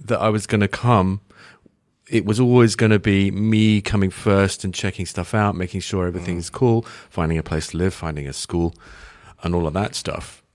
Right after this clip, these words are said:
Speaker 1: and deciding whether or not, uh, I thought it was a good place for us to be as a family.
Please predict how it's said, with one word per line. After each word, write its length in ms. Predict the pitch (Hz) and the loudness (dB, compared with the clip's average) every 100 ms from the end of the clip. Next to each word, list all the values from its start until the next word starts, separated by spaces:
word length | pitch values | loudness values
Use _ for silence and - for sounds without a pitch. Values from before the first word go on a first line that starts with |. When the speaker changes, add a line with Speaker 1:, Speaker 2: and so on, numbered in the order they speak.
| _ _ - | _ _ 2
Speaker 1:
and 240 | 110 113 | 4 4
deciding 500 | 113 - 120 123 120 | 2 4 4 6 6
whether 340 | 117 113 110 110 | 6 6 8 6
or 120 | 110 | 6
not, 420 | 110 110 - - _ _ _ _ _ _ _ _ _ - | 6 4 -2 -16 _ _ _ _ _ _ _ _ _ -4
uh, 480 | 101 98 98 98 90 - _ _ _ - | 0 2 2 2 0 -4 _ _ _ -4
I 140 | 98 101 | -2 -2
thought 280 | - 101 95 | -2 -4 -4
it 80 | |
was 160 | 95 98 | -6 -8
a 20 | |
good 200 | 98 104 | -6 -8
place 200 | - 95 | -6 -8
for 160 | - 101 | -6 -8
us 120 | 92 - | -8 -8
to 80 | |
be 220 | 87 98 92 | -4 -2 -2
as 140 | 85 | -4
a 40 | |
family. 440 | - 113 95 - | -4 -2 0 -2